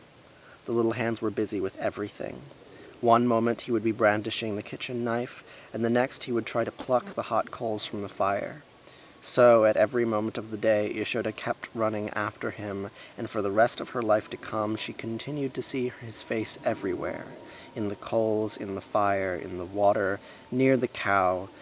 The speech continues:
whether she was cutting vegetables or plucking flowers. Thus did he prepare her for the separation to come. This is a lesson to all housewives.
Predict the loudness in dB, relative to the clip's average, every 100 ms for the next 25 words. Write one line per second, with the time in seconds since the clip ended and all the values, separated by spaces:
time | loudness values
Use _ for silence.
0 | -6 0 2 2 2 0 -2 -2 -2 -2
1 | 0 0 -2 -4 -4 -4 -4 -8 -8 -6
2 | -6 -6 -10 -12 -10 -10 -8 -8 -10 -12
3 | -16 -18 -20 -20 -20 -20 -20 -20 4 8
4 | 8 6 -6 -6 -10 -6 -2 0 0 0
5 | 0 -2 -6 -6 -4 -2 -2 -2 -4 -8
6 | -10 -10 -8 -8 -10 -16 -20 -20 -20 -20
7 | -20 -20 -20 -8 2 2 4 4 6 6
8 | 6 -4 -2 4 6 6 2 -2 -2 -4
9 | -4 -6 -16